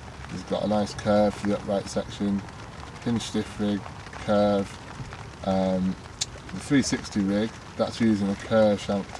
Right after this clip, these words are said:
hook. Um, I think originally these were used with, like, a long shank curved hook, but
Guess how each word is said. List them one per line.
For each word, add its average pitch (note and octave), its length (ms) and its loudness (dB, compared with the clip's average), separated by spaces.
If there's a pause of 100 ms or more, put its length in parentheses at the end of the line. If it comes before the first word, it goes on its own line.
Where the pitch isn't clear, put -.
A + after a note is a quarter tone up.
hook. G2 220 -2 (800)
Um, F#2+ 400 2 (360)
I - 40 -10
think - 240 -2 (840)
originally G#2 480 2
these G2 280 2
were G2 80 4
used G2+ 280 4
with, F#2+ 120 0
like, F#2+ 200 0
a G2+ 40 0
long G#2 500 4 (600)
shank G2 340 0 (300)
curved F#2 420 0
hook, F#2 180 -4 (240)
but F#2+ 180 2